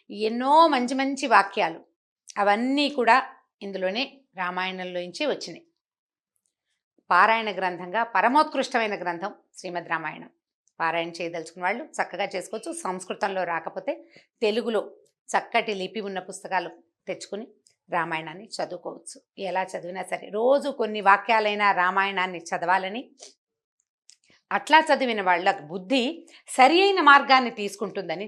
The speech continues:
చెప్తారు. అయితే రామాయణం మీద ఇంకొక రెండు వాక్యాలు వాల్మీకి మహర్షి గురించి చెప్పుకొని అప్పుడు మెల్లిగా కథా ప్రవేశం చేసేద్దామండి. అయితే ఇది చూడండి, బ్రహ్మదేవుని అనుగ్రహం వల్లే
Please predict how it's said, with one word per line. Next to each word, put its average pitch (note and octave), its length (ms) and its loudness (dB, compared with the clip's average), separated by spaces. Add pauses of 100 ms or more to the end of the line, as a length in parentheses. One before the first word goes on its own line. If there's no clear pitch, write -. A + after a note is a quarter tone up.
చెప్తారు. - 340 -8 (720)
అయితే F#3 200 -6
రామాయణం F3+ 540 0
మీద D3+ 120 -8 (440)
ఇంకొక C4+ 320 0 (100)
రెండు A#3 300 2
వాక్యాలు F#3 420 4 (360)
వాల్మీకి F#3 420 0
మహర్షి G3 320 -2
గురించి F#3 320 -8
చెప్పుకొని F#3 360 -10 (280)
అప్పుడు G3+ 180 -8
మెల్లిగా F3+ 340 -2
కథా F#3 280 4
ప్రవేశం F#3+ 520 -2
చేసేద్దామండి. E3+ 600 -6 (420)
అయితే G#3 220 -4
ఇది G3+ 180 -6
చూడండి, A#3+ 340 -6 (460)
బ్రహ్మదేవుని A#3 760 0 (100)
అనుగ్రహం G#3 500 -6
వల్లే F#3 260 -2